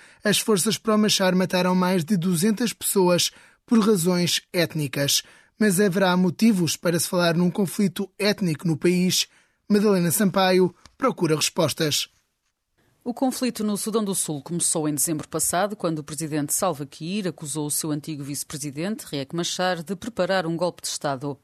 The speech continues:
Speaker 2: Machar, afastado alguns meses antes, negou as acusações, mas lançou um movimento rebelde. Entretanto, morreram milhares de pessoas e mais de um milhão foi forçado a deixar as suas casas. Desde o início do conflito, houve uma radicalização entre os grupos.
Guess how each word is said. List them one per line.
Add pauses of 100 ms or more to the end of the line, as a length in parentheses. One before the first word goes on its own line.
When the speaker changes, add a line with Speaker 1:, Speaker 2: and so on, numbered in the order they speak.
(520)
Speaker 2:
Machar,
afastado
alguns
meses
antes,
negou
as
acusações, (300)
mas
lançou
um
movimento
rebelde. (400)
Entretanto,
morreram
milhares
de
pessoas
e
mais
de
um
milhão
foi
forçado
a
deixar
as
suas
casas. (320)
Desde
o
início
do
conflito,
houve
uma
radicalização
entre
os
grupos.